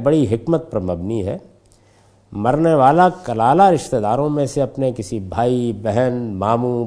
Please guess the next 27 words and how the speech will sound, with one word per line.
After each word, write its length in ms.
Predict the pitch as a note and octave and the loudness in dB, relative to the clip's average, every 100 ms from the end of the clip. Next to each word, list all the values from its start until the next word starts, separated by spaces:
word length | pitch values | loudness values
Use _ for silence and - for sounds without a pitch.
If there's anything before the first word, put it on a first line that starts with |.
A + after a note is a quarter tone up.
| A2+ - | -8 -4
پھوپھی 400 | B2 - C3+ C3 | -4 0 0 2
یا 140 | A#2 | 0
چچا 300 | - C#3 D#3 | -2 -2 0
وغیرہ 400 | C#3 A2 A2 A2+ | 2 0 0 -2
کو 160 | G#2+ G2+ | -4 -6
وارث 360 | G2 A2+ - - | -6 -6 -10 -12
بنا 220 | F2 D#2 | -12 -12
سکتا 440 | - - - A#2+ A#2+ | -14 -18 -6 -4 -4
ہے، 80 | E3+ - - - _ _ _ _ _ _ _ | -8 -16 -20 -20 _ _ _ _ _ _ _
لیکن 320 | - C3 E3+ C3+ | -6 -2 0 2
ظاہر 340 | B2 D3+ G3 | 4 6 8
ہے 120 | G3+ | 8
کہ 120 | G#3 F#3 | 6 0
جس 180 | E3+ B2 | -2 -2
بھائی 380 | F2+ B2+ F3 | 2 4 6
یا 80 | F#3 D#3+ | 4 4
ماموں 380 | A#2+ B2+ E3 | 2 2 2
کو 160 | E3+ C#3+ | 2 0
وارث 340 | G#2 D3 F3+ D3 | 2 2 2 0
بنایا 320 | B2+ B2 B2+ | 0 2 2
جائے 280 | A#2+ A#2 A#2+ | 2 2 0
گا، 100 | D3+ | 0
مرنے 360 | B2+ A#2 C#3 | 0 0 0
والے 320 | B2 A#2 C3 B2+ | 0 0 -2 -4
کے 120 | A#2 | -6
بھائی 380 | F#2 G#2 B2 | -6 -4 -2
اور 80 | C3+ | -2